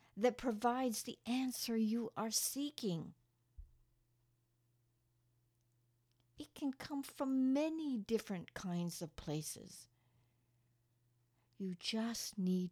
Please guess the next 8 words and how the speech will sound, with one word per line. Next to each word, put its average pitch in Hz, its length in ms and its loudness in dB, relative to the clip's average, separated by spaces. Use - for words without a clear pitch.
to 175 120 -6
be 175 340 -4
aware 170 880 0
and 214 200 4
be 220 220 2
open 175 680 4
to 208 160 0
receiving. 185 800 -2